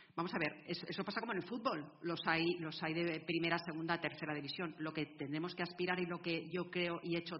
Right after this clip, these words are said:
todas las huelgas de mi casa, todas y cada una de ellas, en situaciones a veces complicadas, es que, eh, eh, la precariedad y, la, y, la, y los sueldos de paupérrimos y de miseria se eleven. O sea, yo no creo que tengamos que bajar el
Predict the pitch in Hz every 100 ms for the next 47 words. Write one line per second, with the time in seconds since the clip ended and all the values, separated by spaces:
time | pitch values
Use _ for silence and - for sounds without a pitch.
0 | - 180 185 180 170 180 175 160 165 156
1 | 185 190 156 - - - - 220 196 175
2 | 170 165 156 156 196 190 165 160 185 160
3 | 139 - - - - - - 170 175 165
4 | 160 175 180 165 160 156 170 147 139 185
5 | 175 180 - - - 170 - 185 190 -
6 | 165 156 151 151 151 147 143 139 139 139
7 | 151 160 160 160 151 147 147 160 - -
8 | - - - 160 151 147 147 160 147 139
9 | 147 151 143 - 160 156 165 - 170 151
10 | 151 160 160 - 147 139 170 165 160 156
11 | 156 151 143 170 151 165 220 - - -
12 | 160 143 160 214 147 - - - _ -
13 | 139 147 165 165 185 180 175 165 160 165
14 | 156 196 - - 160